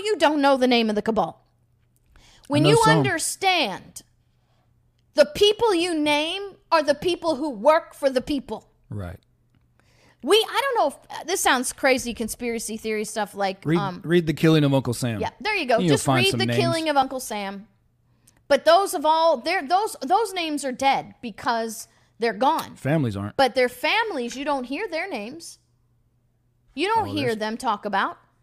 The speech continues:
Speaker 1: these people.
Speaker 2: You do if you listen to the right folks.
Speaker 1: Yeah, well,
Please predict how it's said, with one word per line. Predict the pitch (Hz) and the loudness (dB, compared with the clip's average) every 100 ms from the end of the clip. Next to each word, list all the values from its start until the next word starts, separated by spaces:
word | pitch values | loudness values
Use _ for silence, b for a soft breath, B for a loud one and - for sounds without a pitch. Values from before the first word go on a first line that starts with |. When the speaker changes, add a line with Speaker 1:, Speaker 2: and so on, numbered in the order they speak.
| _ _ _ _ _ _ _ - | _ _ _ _ _ _ _ -8
Speaker 1:
these | 277 370 - | -4 -2 -4
people. | - 294 247 247 320 | -6 -6 -4 -4 -4
Speaker 2:
You | - | -6
do | 123 156 | 2 2
if | 127 | 2
you | |
listen | 139 143 139 | 0 0 0
to | |
the | 131 | 0
right | 135 123 | 0 -2
folks. | 143 196 - - _ - | -4 -4 -8 -20 _ -20
Speaker 1:
Yeah, | 190 - 165 _ _ | -18 -18 -20 _ _
well, | 196 180 175 | -8 -6 -8